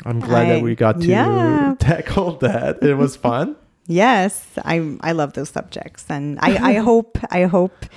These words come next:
Speaker 2: the, you guys liked it too. And, and if you want to add something or have any questions,
Speaker 1: Mm.
Speaker 2: we, it's so encouraging, and we just love reading what you
Speaker 1: Yes.
Speaker 2: bring, because what you folks bring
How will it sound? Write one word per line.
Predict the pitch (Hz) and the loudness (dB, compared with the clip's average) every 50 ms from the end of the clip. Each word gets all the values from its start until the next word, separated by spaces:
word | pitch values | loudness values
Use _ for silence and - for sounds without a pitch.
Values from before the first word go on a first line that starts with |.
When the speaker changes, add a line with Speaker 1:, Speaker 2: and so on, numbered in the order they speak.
| - - - - - - - _ _ | -20 -20 -20 -20 -20 -20 -20 _ _
Speaker 2:
the, | - 202 185 185 180 175 175 170 165 135 - | 0 2 2 4 4 4 4 4 4 2 2
you | 190 202 196 | 2 2 2
guys | - 175 160 175 185 175 | 2 2 2 2 2 0
liked | 170 156 160 175 - - | 0 0 0 0 -2 -4
it | 170 - | -6 -4
too. | - - - 202 233 381 415 311 | -4 -4 -2 0 2 4 4 4
And, | 208 175 170 185 185 185 180 180 165 - - | 4 4 4 4 4 2 2 0 -2 -2 -2
and | - 160 165 165 165 175 170 170 170 - - | -2 0 0 0 0 0 0 -2 -4 -4 -4
if | - 180 175 - - 196 | -4 -4 -4 -4 0 2
you | 196 190 | 2 4
want | 170 170 165 165 170 - | 4 4 2 2 0 -2
to | - 165 - - | -4 -6 -4 -2
add | - 208 208 202 - | -2 -2 -2 -2 -4
something | - 226 202 208 202 - 196 196 196 190 196 196 196 185 | -2 -2 0 0 0 0 0 0 0 0 0 0 0 0
or | 170 170 | 0 0
have | 170 180 - | 0 -2 -2
any | - 175 180 | -2 -2 -4
questions, | - - - - - - - - - 190 180 180 180 180 180 185 - | -4 -4 -2 -2 -2 -4 -4 -6 -4 -2 0 0 0 0 -2 -2 -2
Speaker 1:
Mm. | - 107 104 110 120 123 113 107 101 95 95 98 | -2 0 2 2 2 2 2 2 0 -2 -2 0
Speaker 2:
we, | 185 202 214 214 208 214 214 208 208 214 208 202 - - _ - | 2 4 4 6 6 6 4 4 4 4 2 2 0 -2 _ -10
it's | - - | -8 -4
so | - 196 185 | 0 0 2
encouraging, | 185 190 180 - 185 165 160 170 165 | 2 0 0 0 0 0 0 0 0
and | 165 165 | 0 0
we | 165 160 | 0 0
just | - 95 - - | -2 -4 -6 -4
love | 104 98 95 - - 170 - _ _ _ _ _ | -4 -2 -2 -2 -4 -8 -16 _ _ _ _ _
reading | - 170 170 160 175 175 | 0 2 2 4 4 2
what | 151 - | 2 2
you | - 160 | 2 0
Speaker 1:
Yes. | 156 | 2
Speaker 2:
bring, | 156 156 160 | 2 0 0
because | 165 160 - - 170 151 151 - - - - _ _ 208 190 165 - - - | -2 -2 -2 -2 -4 -4 -4 -8 -12 -20 -20 _ _ -20 -20 -20 -20 -20 -16
what | - 165 160 151 151 - - | -6 -2 0 0 0 0 -2
you | - 175 | -6 -8
folks | 165 - - 175 165 156 - | -6 -4 -4 -4 -4 -4 -8
bring | - - 151 160 160 160 165 | -6 -4 -4 -2 -2 -4 -6